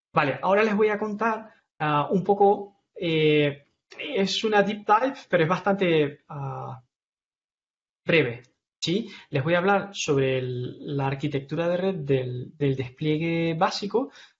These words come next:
de cómo se configura el servicio de D N S y cómo se configura el servicio de H A proxy, que son los servicios básicos para poder desplegar el clúster. Ah, como pueden ver aquí, tenemos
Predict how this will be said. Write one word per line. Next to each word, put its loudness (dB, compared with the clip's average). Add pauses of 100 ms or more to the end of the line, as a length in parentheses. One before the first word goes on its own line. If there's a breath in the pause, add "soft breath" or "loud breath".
(100)
de 2
cómo 0
se 2
configura 2
el 0
servicio -2
de 0
D 0
N 0
S 0
y 4
cómo -8
se -4
configura -2
el 0
servicio -4
de 0
H -4
A -8
proxy, -4
que -2
son 2
los -2
servicios 2
básicos 0
para 0
poder 0 (240 loud breath)
desplegar -2
el -4
clúster. -10 (480 loud breath)
Ah, 0
como 0
pueden 2
ver 2
aquí, -4 (260 soft breath)
tenemos 4